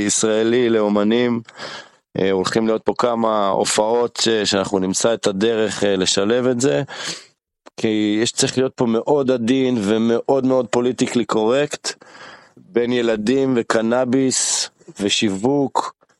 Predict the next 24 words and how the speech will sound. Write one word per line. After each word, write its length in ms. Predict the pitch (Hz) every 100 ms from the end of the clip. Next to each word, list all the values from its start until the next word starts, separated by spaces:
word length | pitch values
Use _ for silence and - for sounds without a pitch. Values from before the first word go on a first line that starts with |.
| _ -
זה 80 | 98
עולם 280 | 104 120
מאוד 260 | 120 113 135
מאוד 220 | 139 139
רגיש, 400 | 135 127 147 143
אנחנו 140 | 104 -
חושבים 340 | - 120 120 104 92 - - - -
שמצאנו 380 | 95 - 120 123
את 120 | -
הדרך. 680 | 104 110 127 143 143 - - _ - - - - - -
לחזור 360 | 92 - 110 143
לשאלה 400 | 139 123 120 135
שלך, 120 | -
לדייק, 640 | 139 110 107 113 151 147 110
אז 140 | 95
אני, 260 | 101 117 120
כמו 180 | 120
שאמרת, 580 | 117 120 117 117 127 - 123 113 107 104 104 101
גדלתי 380 | 104 104 92 104
על 120 | 101
מוש 400 | 113 120 117 98
ועל 160 | 101
שבכ 340 | 87 95 95 95
סמך 760 | - 110 110 110 107 104 -